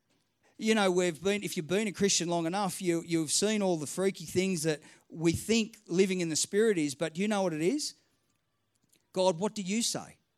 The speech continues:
This is how I feel. How do you feel about it? God, this is what I think. What do you think about it?" One will reap destruction and one will reap life.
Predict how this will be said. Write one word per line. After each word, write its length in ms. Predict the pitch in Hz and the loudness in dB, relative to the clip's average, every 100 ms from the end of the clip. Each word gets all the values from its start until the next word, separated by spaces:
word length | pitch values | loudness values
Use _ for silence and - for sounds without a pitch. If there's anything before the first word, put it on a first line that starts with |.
| _ _ | _ _
This 140 | 185 175 | -4 -2
is 100 | 175 | 0
how 200 | 175 165 | 2 2
I 140 | 214 | 0
feel. 320 | 220 156 170 180 | 0 0 0 2
How 160 | 190 | 0
do 60 | 196 | -2
you 180 | 185 214 | -6 -6
feel 260 | 170 143 | -4 -6
about 280 | 117 117 87 | -6 -12 -14
it? 60 | - _ _ _ _ _ _ _ _ _ _ | -20 _ _ _ _ _ _ _ _ _ _
God, 200 | - 196 | 2 2
this 140 | 202 180 | 4 -2
is 60 | |
what 180 | 165 170 | 0 2
I 160 | 190 240 | 4 2
think. 300 | - 185 208 | 2 -2 0
What 140 | 190 | 0
do 60 | 185 | 0
you 160 | 226 | 0
think 260 | 285 196 170 | 0 -2 -6
about 280 | 127 123 95 | -6 -8 -8
it?" 80 | - _ _ _ _ _ _ _ _ _ _ _ _ _ | -16 _ _ _ _ _ _ _ _ _ _ _ _ _
One 400 | 156 180 214 233 | -4 0 2 4
will 120 | 220 | 2
reap 220 | 190 202 | 4 4
destruction 580 | 202 175 - 180 - 220 | 4 -2 0 0 0 -2
and 120 | 202 | 0
one 200 | 170 180 | 0 0
will 160 | 190 175 | 0 0
reap 220 | 185 190 | 0 -2
life. 460 | 185 196 131 - | -4 -4 -6 -12